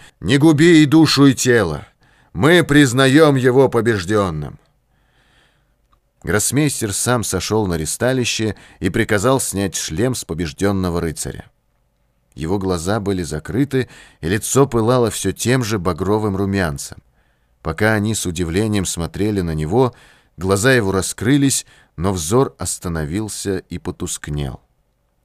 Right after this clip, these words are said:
Румянец сошёл с лица и сменился мертвенной бледностью. Неповреждённый копьём своего противника, он умер жертвой собственных необузданных страстей.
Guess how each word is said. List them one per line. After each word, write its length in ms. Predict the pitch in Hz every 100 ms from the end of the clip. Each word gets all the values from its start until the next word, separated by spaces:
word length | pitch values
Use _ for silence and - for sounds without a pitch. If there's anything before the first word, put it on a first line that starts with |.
| _ _ _ _ _ _ _ _
Румянец 520 | - 98 120 143 123 -
сошёл 460 | 104 90 - 127
с 100 | -
лица 460 | 92 85 - 101 120
и 120 | -
сменился 640 | 87 82 80 104 107 92
мертвенной 540 | 85 98 90 87 85 80
бледностью. 800 | 90 107 - 71 - - - - _ _ _
Неповреждённый 840 | 76 80 92 95 82 92 127 113 101
копьём 480 | - 80 76 113 107
своего 380 | - 80 82
противника, 920 | - 71 - 110 120 113 - 98 92 - _ _ _
он 240 | 80 87 120
умер 340 | 147 135 117 - _ _
жертвой 480 | - 104 131 90 92
собственных 800 | - 98 104 - 87 87 82 -
необузданных 720 | 78 73 76 78 73 73 73
страстей. 760 | - - - - 69 62 -